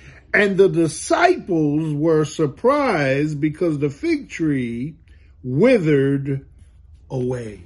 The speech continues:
immediately. The word of Jesus Christ makes things happen. He cursed the fig tree because the fig tree, which was supposed to be bearing fruit,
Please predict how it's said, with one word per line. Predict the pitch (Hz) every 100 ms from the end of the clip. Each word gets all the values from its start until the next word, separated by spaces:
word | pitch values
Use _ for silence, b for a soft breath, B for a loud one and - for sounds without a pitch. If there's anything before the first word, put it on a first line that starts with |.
| - -
immediately. | 143 170 226 175 131 104 101 87 - - - - - _ - - - - - - - - - - - - b
The | 170
word | 165 196 214 196
of | 175 123
Jesus | 190 170 160 143
Christ | - 170 131 117 - - - - - _ - _ _ _ - -
makes | 156 156
things | - 151 135
happen. | 151 147 - 101 95 - - _ - - - - _ _ b
He | - 160
cursed | 381 403 349
the | 165
fig | 196 151
tree | - 135 120 139 - - - _ - - _ - -
because | 165 165 139
the | 143
fig | - 220 170
tree, | - 151 131 131 143 - -
which | 156 143
was | 151 131
supposed | - 135 190 214 185
to | 196
be | 196
bearing | 170 196 180
fruit, | 147 233 160 156